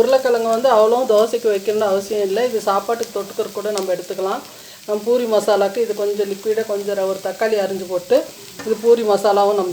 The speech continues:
செஞ்சுக்கலாம். அதனால வந்து நம்ம வேணுங்கிற அளவுக்கு நம்ம செஞ்சு எடுத்துக்கலாம். இது நல்லா கலந்து கொடுத்துட்டு ஒரு ரெண்டு நிமிஷம் கிண்டி விட்டு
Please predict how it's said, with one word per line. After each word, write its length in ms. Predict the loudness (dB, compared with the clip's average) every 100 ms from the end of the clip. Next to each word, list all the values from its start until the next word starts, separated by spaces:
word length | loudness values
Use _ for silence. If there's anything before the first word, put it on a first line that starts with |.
| -2
செஞ்சுக்கலாம். 500 | -4 -4 -2 -2 -4 -8 -12 -16 -20 -16 -4
அதனால 260 | 0 2 2 4
வந்து 180 | 2 2 0 0
நம்ம 240 | -2 0 2
வேணுங்கிற 380 | 2 2 2 4
அளவுக்கு 260 | 2 0 -2
நம்ம 140 | -2 -2
செஞ்சு 240 | -4 -2
எடுத்துக்கலாம். 480 | -4 -4 -6 -6 -6 -8 -12 -16 -14 -14 -12 -14 -14 -12 -12 -14 -12 -10 -10 -12 -16 -16 -14 -14 -14 -14 -14 -12 -12 -14 -14 -10 -8 -8 -12 -8 -8 -8 -10
இது 100 | -6
நல்லா 200 | -4 -4 -4
கலந்து 280 | -6 -6 -8
கொடுத்துட்டு 360 | -10 -10 -6 2 4
ஒரு 100 | 4
ரெண்டு 180 | 0 -2 -4
நிமிஷம் 260 | -6 -4 -4
கிண்டி 280 | -4 -4 -6
விட்டு 200 | -4